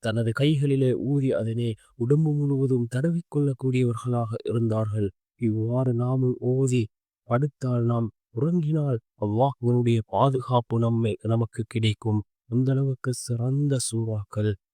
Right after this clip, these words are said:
முதலாவது சூரா, பிஸ்மில்லாஹிர் ரஹ்மானிர் ரஹீம். குல் ஹுவல்லாஹு அஹத், அல்லாஹுஸ் ஸமத், லம் யலித் வலம் யூலத், வலம் யகுல் லஹு குஃபுவன் அஹத். சூரத்துல் இஹ்லாஸ். இதனை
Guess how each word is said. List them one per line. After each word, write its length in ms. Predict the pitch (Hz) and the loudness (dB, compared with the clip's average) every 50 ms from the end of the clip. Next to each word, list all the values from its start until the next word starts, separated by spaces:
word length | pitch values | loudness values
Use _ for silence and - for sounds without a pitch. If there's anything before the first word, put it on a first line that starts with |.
| _ | _
முதலாவது 600 | - 127 110 113 113 120 135 147 151 147 143 139 135 | -4 -2 2 2 2 2 2 0 0 0 0 0 0
சூரா, 420 | - - 131 127 123 120 117 117 110 - _ _ _ _ - | 0 0 0 0 0 2 2 0 0 0 _ _ _ _ -6
பிஸ்மில்லாஹிர் 880 | 117 117 - - 123 127 123 120 117 120 131 131 113 110 123 123 120 | -4 -4 -2 0 0 0 2 2 2 2 2 2 2 2 0 0 2
ரஹ்மானிர் 720 | 120 117 110 - - 131 127 127 127 123 120 113 110 107 104 | 2 0 0 -2 -4 -2 0 2 2 2 2 0 0 -2 -4
ரஹீம். 560 | 101 98 - - 135 131 127 117 113 107 98 - _ _ _ _ _ - | -4 -6 -4 -2 -2 0 0 0 0 -2 -4 -6 _ _ _ _ _ 0
குல் 200 | - 135 131 131 | 2 4 4 4
ஹுவல்லாஹு 800 | 123 123 123 120 120 113 117 113 113 110 117 120 123 120 - 120 117 - - | 2 0 0 2 2 2 2 0 0 2 2 2 2 0 -2 -4 -8 -8 -8
அஹத், 440 | - - - - 147 135 120 110 101 85 80 _ _ _ _ _ - | -8 -6 -4 -2 -2 0 2 0 0 -2 -2 _ _ _ _ _ -2
அல்லாஹுஸ் 800 | 110 131 147 139 135 127 131 131 131 123 - - 127 113 - - | 0 0 2 2 0 0 0 2 0 0 0 0 -2 -2 -2 -2
ஸமத், 460 | - 165 170 165 160 143 131 113 113 95 92 _ _ _ _ - | -2 -2 0 0 0 0 0 0 -2 -4 -4 _ _ _ _ -6
லம் 280 | - 117 135 143 143 135 | 0 2 2 4 4 2
யலித் 480 | 131 120 120 143 165 160 143 135 123 123 | 2 2 0 0 0 0 0 0 0 0
வலம் 420 | 123 120 120 131 135 131 127 127 120 | 0 2 2 2 2 2 0 0 -2
யூலத், 560 | 113 107 120 139 143 143 135 131 127 113 110 - _ _ _ _ - | -2 -2 0 0 2 2 2 0 0 -2 -6 -12 _ _ _ _ -4
வலம் 340 | 110 110 110 123 156 160 | -2 0 2 2 2 2
யகுல் 420 | 156 143 143 139 - 143 139 135 131 | 2 2 0 0 0 0 2 2 4
லஹு 280 | 127 120 117 110 123 127 120 113 | 2 2 2 2 0 -2 -2 -2
குஃபுவன் 540 | - 123 117 - - 110 113 113 117 117 113 | -2 -6 -6 -6 -4 -2 -2 0 0 0 0
அஹத். 340 | 110 107 - 117 110 107 107 - _ _ _ | -2 -2 -4 -4 -4 -4 -4 -8 _ _ _
சூரத்துல் 560 | - - 123 120 117 117 110 - 113 107 104 - - | -6 -2 -2 0 0 0 -2 -2 -4 -4 -4 -4 -6
இஹ்லாஸ். 560 | 113 110 117 117 117 120 117 110 107 107 - - | -4 -2 -2 0 0 0 0 0 -2 -4 -6 -8
இதனை 380 | - - 110 127 120 120 120 | -6 -4 -2 0 0 0 0